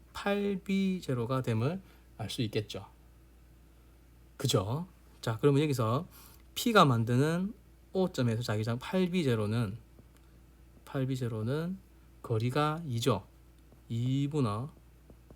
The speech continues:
아이피에 비례할 겁니다. 그죠? 그 다음에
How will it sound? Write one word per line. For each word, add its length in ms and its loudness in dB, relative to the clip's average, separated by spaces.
아이피에 680 -4
비례할 220 -2
겁니다. 420 -10
그죠? 440 0
그 60 -8
다음에 480 0